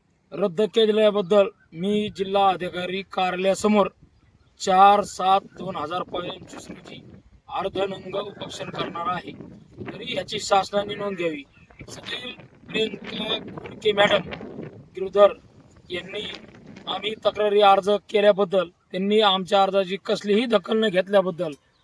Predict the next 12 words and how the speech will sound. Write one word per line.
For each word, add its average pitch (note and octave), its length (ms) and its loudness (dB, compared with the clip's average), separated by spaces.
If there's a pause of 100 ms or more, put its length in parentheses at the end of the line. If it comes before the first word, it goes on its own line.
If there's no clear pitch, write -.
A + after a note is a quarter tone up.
(120)
अकरा G#3 440 2
हजार G3+ 260 4
पाचशे G3+ 360 -2
पंच्याऐंशी G3 560 -2 (580)
कायम A#3 300 2
केल्याबद्दल G#3 640 2 (460)
आम्ही G3+ 320 -2
त्यांच्या G#3 380 -2
विरोधात F#3+ 380 2 (520)
जिल्हा G#3 360 6 (100)
अधिकारी F#3+ 480 4
यांच्याकडं, G3+ 500 -2